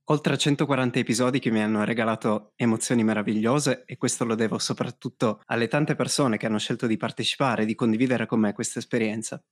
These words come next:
E mai avrei creduto di trovarmi qui dopo così tanto tempo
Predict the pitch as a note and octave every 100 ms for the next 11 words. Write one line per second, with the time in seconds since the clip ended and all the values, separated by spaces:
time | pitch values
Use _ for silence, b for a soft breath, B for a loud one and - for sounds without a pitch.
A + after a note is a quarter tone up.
0 | _ B2+ C3 E3 D#3 C3+ B2 - A#2+ B2+
1 | C3+ B2+ A#2 A2 A#2 A2+ A2+ G#2 - A2+
2 | A2 - - A#2 A2 - A#2+ A#2+ A#2 A#2
3 | A2 A#2 B2 A#2+